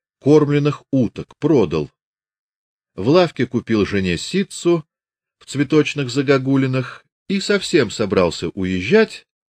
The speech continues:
упираясь в обод ногой, затягивал супонь.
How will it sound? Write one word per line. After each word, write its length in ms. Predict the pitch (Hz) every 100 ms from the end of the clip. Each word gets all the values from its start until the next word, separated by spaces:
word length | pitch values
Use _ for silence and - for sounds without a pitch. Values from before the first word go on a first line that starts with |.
| _ _ _ _ _ _
упираясь 640 | 101 95 104 101 98 90 87
в 100 | 101
обод 240 | 90 87 -
ногой, 500 | 92 90 92 78 _ _ _ _
затягивал 680 | 85 90 104 92 82 82 80
супонь. 480 | - 185 - 82